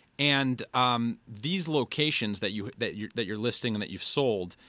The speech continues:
this is an actual dispensary where patients with m-,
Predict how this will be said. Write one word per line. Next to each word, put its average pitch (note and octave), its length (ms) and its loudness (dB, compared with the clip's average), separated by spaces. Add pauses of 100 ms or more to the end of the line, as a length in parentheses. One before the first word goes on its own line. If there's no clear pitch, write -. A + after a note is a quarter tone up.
(320)
this D3 240 2
is C#3+ 80 2
an C3 100 4
actual B2+ 600 2
dispensary B2+ 720 2
where A2 180 0
patients A#2+ 480 -2
with A2+ 240 -4
m-, A2 160 -2